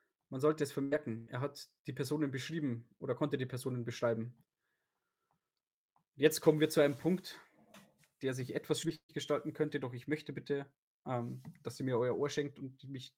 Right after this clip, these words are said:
die Geschichte bis zu Ende erzählen lässt. Er berichtete von einem Ritter, offensichtlich einem nostrischen Ritter,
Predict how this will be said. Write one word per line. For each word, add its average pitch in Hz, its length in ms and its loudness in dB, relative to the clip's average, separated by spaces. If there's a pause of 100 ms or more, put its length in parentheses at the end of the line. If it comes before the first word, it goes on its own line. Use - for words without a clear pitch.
die 131 60 -8
Geschichte 127 360 -6
bis 123 140 -6
zu - 80 -4
Ende 127 180 0
erzählen 123 340 -2
lässt. 117 280 -2 (760)
Er 131 100 -6
berichtete 135 500 0
von 120 280 -2
einem 117 520 -2 (1000)
Ritter, 123 380 2 (640)
offensichtlich 120 500 -4
einem 120 160 2
nostrischen 127 460 -4
Ritter, 120 300 -2